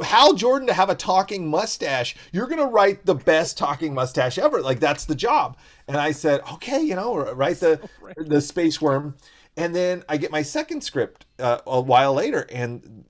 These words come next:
Speaker 1: and, you know, and his note was very similar. It's like, "You know what this needs? Like,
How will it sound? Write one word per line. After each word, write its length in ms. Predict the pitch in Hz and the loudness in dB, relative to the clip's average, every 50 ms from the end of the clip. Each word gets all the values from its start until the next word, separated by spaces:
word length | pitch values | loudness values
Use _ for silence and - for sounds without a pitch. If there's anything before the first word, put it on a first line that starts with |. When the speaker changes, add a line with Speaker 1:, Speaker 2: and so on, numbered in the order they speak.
| _ - - - - | _ -20 -20 -16 -10
Speaker 1:
and, 220 | 127 120 127 123 | -8 -6 -6 -6
you 160 | 123 - 135 123 | -8 -8 -10 -10
know, 100 | 127 - 151 151 _ - | -10 -10 -14 -18 _ -10
and 100 | 131 123 | -8 -4
his 160 | 131 151 131 | -4 -4 -2
note 240 | 135 143 156 156 - | 0 0 0 0 -2
was 200 | 139 127 117 - | -4 -10 -10 -10
very 320 | - 127 123 139 165 160 | -12 -6 0 0 2 2
similar. 240 | 156 - 302 339 226 | 0 -2 -4 -6 -6
It's 80 | - - | -6 -8
like, 100 | - - - _ _ | -10 -12 -14 _ _
"You 80 | - 240 | -8 -4
know 80 | 381 | -4
what 80 | 392 392 | -4 -4
this 220 | 311 - - - | -4 -8 -8 -8
needs? 400 | 170 165 170 175 175 175 - - _ _ _ _ - | -8 -6 -6 -6 -6 -8 -10 -18 _ _ _ _ -4
Like, 300 | - 147 139 139 - - | 0 0 0 0 -2 -14